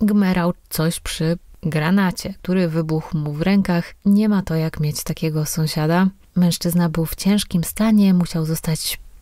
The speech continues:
poddany skomplikowanej operacji, która trwała wiele godzin, ale przeżył. Przeżył tylko po to, by trafić do aresztu,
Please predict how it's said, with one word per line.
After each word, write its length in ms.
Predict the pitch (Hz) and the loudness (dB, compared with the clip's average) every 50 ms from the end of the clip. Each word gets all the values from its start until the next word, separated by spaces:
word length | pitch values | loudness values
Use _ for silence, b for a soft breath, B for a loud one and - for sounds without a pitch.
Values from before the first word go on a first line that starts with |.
| - - - | -16 -8 -6
poddany 400 | - 160 156 165 165 165 160 160 | -6 -4 -2 0 0 2 0 0
skomplikowanej 680 | - - - 170 160 170 170 - 170 170 170 170 165 | -2 -2 -2 0 0 -2 -2 0 0 0 0 0 0
operacji, 520 | - 175 - 208 214 226 220 - - 202 190 | -2 -4 -4 -2 0 0 -2 -2 -2 -4 -6
która 320 | - - 170 165 160 160 | -4 -4 -2 -2 -2 -4
trwała 380 | - - - - 165 165 170 165 | -6 -8 -8 -4 -2 -2 0 0
wiele 280 | 180 196 208 220 214 | 0 2 2 2 2
godzin, 460 | 202 226 220 208 190 202 202 202 202 196 B B B B B B B B B B B B B - | 2 2 0 2 2 4 4 4 4 0 B B B B B B B B B B B B B -6
ale 220 | - 247 254 254 - | -4 -2 -2 -2 -2
przeżył. 440 | - - 170 147 139 139 135 - - - - - - - | -4 -4 -6 -4 -4 -6 -8 -10 -10 -14 -20 -20 -16 -8
Przeżył 300 | - - 180 175 180 175 | -4 -2 0 0 0 0
tylko 300 | - 175 170 - 175 - | -2 -2 -2 -2 -4 -2
po 140 | - 175 | -2 -2
to, 120 | - 185 170 | 0 0 0
by 100 | 165 165 | -2 -2
trafić 440 | - - 170 165 - - 160 - - | -4 -2 -4 -4 -4 -4 -8 -8 -6
do 140 | - 156 | -4 -2
aresztu, 540 | 151 156 165 180 196 - - - 180 175 170 | -2 0 0 0 0 0 0 0 0 0 0